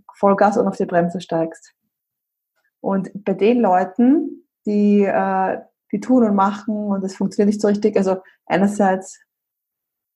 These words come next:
muss man dann immer anschauen, äh, brenn-, also das Thema selber, brennst du dafür, für das, was du machst? Weil manche machen sich auch nur selbstständig, weil sie denken, ich, das ist gerade ein Trend, das kann sich gut verkaufen lassen, damit kann ich viel Geld machen. Das ist der falsche Ansatz in meinen Augen. Also du musst für das Thema brennen,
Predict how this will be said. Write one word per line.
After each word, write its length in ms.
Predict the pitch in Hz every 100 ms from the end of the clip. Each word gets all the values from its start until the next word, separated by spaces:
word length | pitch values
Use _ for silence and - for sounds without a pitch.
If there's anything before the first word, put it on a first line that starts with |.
| _ _
muss 180 | 196 180
man 100 | 208
dann 80 | 196
immer 180 | 196 190
anschauen, 500 | 196 - 196 196 - _ -
äh, 140 | 190
brenn-, 260 | 185 180 -
also 120 | 180
das 120 | 190
Thema 260 | - 185 202
selber, 320 | 190 170 202
brennst 300 | 202 185 -
du 40 | 190
dafür, 260 | 208 240
für 80 | 247
das, 120 | 190
was 100 | 190
du 80 | 185
machst? 280 | 185 202 -
Weil 60 | 185
manche 220 | 156 196
machen 240 | 180 190
sich 160 | 185 196
auch 80 | 190
nur 100 | 185
selbstständig, 400 | 170 170 185 190
weil 80 | 175
sie 60 |
denken, 500 | - 175 175 208 208 - - _ - - _ _
ich, 180 | 202 226 220
das 160 | 208 233
ist 100 | -
gerade 160 | 190
ein 60 | 196
Trend, 240 | 233 339
das 80 | 302
kann 140 | - 208
sich 80 | -
gut 140 | 208
verkaufen 440 | 208 - 226 -
lassen, 140 | 240 233
damit 160 | 233
kann 80 | -
ich 60 | 226
viel 100 | 202
Geld 220 | 185 165
machen. 260 | 170 175 165
Das 100 | 175
ist 320 | 190 - - _ _ _ _ -
der 60 | 202
falsche 300 | 190 190 165
Ansatz 320 | 170 170 170
in 60 |
meinen 160 | 175 165
Augen. 420 | 151 151 160 175 _ _ _ _ _ _
Also 140 | - 180
du 60 |
musst 180 | 196 196
für 80 | 190
das 100 | 190
Thema 220 | 180 175
brennen, 420 | 175 170 175 180